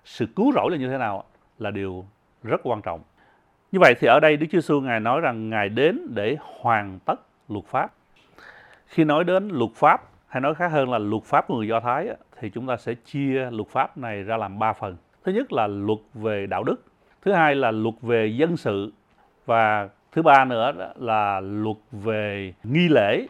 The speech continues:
nó bao gồm cả vấn đề, à, thức ăn, thực phẩm. Khi Đức Chúa Giêsu Ngài đến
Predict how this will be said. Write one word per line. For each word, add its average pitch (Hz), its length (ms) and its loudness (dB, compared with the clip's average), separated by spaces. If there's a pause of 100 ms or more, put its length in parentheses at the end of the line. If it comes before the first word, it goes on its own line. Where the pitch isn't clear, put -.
(160)
nó 117 160 -8
bao 123 260 0
gồm 101 340 -2
cả 95 220 -8
vấn 135 260 -10
đề, 95 560 -6 (180)
à, 90 120 -14 (140)
thức 226 160 -6 (120)
ăn, 123 420 -8
thực 101 200 -12
phẩm. 127 380 -10 (500)
Khi 214 220 -2
Đức 202 100 -2
Chúa 226 100 2
Giêsu 175 220 4
Ngài 120 480 0 (140)
đến 185 420 2